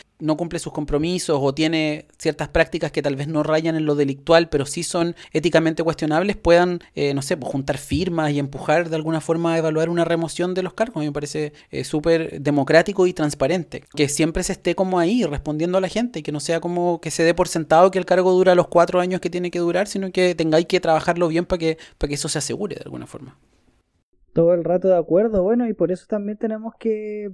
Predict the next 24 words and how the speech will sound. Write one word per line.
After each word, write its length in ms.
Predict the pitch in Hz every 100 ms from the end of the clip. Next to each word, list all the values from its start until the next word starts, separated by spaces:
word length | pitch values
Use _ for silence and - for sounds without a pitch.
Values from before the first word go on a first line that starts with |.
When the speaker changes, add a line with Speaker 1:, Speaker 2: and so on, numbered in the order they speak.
| -
Speaker 2:
elegir 680 | 180 170 165 - 202 220 240 -
proyectos 880 | 202 185 202 220 _ 185 202 214 -
que 960 | 175 175 175 170 170 165 160 156 156 _ -
estén 340 | 165 - 202
moviendo 400 | 233 240 254 240
eso, 220 | 302 233
que 60 | 156
estén 220 | 143 180
empujando 840 | 196 220 - 214 214 220 220 220 220
estos 420 | 220 _ - 208
cambios 680 | - 202 220 233 247 262 _ -
en 680 | 175 180 185 190 190 190
la 160 | 165 175
constituyente, 680 | 190 165 180 196 247 - 139
cabres. 420 | 127 135 127 _ _
Oye, 680 | - 233 254 247 226 - 196
eh, 20 | 190
Jorge, 460 | 233 240 277 277
y 180 | 190 202
para 280 | 196 196 196
ir 100 | 220
terminando 420 | 247 220 208 220
nuestra 280 | 240 226 226
entrevista, 840 | 208 190 185 214 - - 233 247